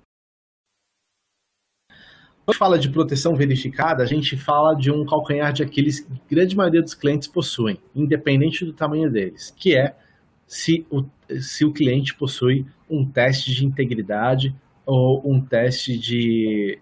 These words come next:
eh, de integridade do seu backup, né? É um plano de, de, de, de identidade, de, de integridade do backup. Muitos clientes, eles não têm isso, né?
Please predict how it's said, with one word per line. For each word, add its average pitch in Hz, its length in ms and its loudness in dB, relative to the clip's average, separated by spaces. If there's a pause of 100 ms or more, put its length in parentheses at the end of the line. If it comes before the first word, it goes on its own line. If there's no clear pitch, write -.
(100)
eh, 113 360 -4
de 120 140 -6
integridade 123 540 -2
do - 80 -20
seu - 160 -6
backup, 127 560 -6 (220)
né? 104 220 -8 (500)
É 123 100 -4
um 131 160 2
plano 139 500 2
de, 117 600 0
de, 120 320 -6
de, 113 540 -4
de 113 120 -10
identidade, 117 680 -6
de, 107 380 -6
de 113 140 -16
integridade 113 760 -4
do 113 40 -14
backup. - 440 -10 (1300)
Muitos 254 200 -2
clientes, 165 420 2
eles 147 220 0
não 202 200 0
têm 147 380 0
isso, - 260 -10
né? 98 160 -8